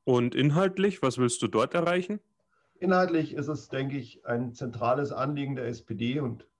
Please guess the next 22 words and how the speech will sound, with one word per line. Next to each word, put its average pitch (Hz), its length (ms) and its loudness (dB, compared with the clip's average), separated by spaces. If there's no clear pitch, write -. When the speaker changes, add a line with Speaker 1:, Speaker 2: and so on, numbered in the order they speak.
Speaker 2:
dafür 120 260 -4
kämpfen 135 320 -4
die 120 60 2
Ronja 123 320 2
und 120 160 0
ich, 123 280 -8
dass 117 160 -4
wir 123 80 -2
die 123 80 -2
soziale 120 460 0
Ungleichheit 113 640 0
bekämpfen, 135 680 -8
dass 113 240 -10
wir 113 140 -4
prekäre 135 580 -4
Jobs, - 540 -6
Mac-Jobs, 120 840 -6
ähm, 113 400 0
ähm, 113 340 -4
dem 107 120 -8
Kampf 120 300 -4
ansagen, 113 680 -2